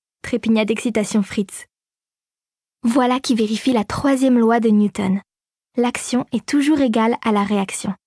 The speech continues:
Et avec un peu de chance, boum !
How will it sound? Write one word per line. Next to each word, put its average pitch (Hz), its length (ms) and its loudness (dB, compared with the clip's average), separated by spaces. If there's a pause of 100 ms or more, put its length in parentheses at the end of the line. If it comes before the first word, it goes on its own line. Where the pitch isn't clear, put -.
(840)
Et 196 340 -2
avec 220 320 -4
un 220 100 0
peu 214 120 -6
de - 60 -8
chance, 311 400 -6 (1160)
boum ! 220 380 2